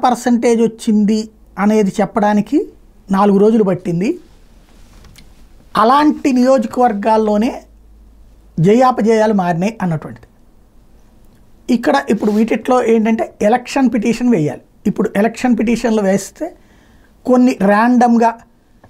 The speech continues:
వీళ్ళు చెప్పినటువంటి కొన్నిట్లలో counting చేస్తారు. ఏం counting చేస్తారు? ఈవీఎంలో ఎన్ని ఓట్లు పోలేని, అదే సందర్భంలో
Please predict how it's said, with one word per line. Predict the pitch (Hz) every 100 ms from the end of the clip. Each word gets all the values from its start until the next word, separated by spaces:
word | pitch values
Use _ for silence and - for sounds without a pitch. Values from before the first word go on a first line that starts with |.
| _ _ _ _ - 262
వీళ్ళు | 233 233
చెప్పినటువంటి | 214 214 240 233 220 226 240
కొన్నిట్లలో | 233 214 214 220 240 - 247
counting | 247 233 214 165
చేస్తారు. | - - - _ _ _ _ _ _ _ _ - - -
ఏం | 190 240 233
counting | 240 220 220 214
చేస్తారు? | 202 - 196 190 190 _ -
ఈవీఎంలో | 196 233 247 240 247 247 220
ఎన్ని | 202
ఓట్లు | 220 202 202 -
పోలేని, | 170 156 156 208 - - _ - _ _ _ -
అదే | 214 285
సందర్భంలో | - 262 254 262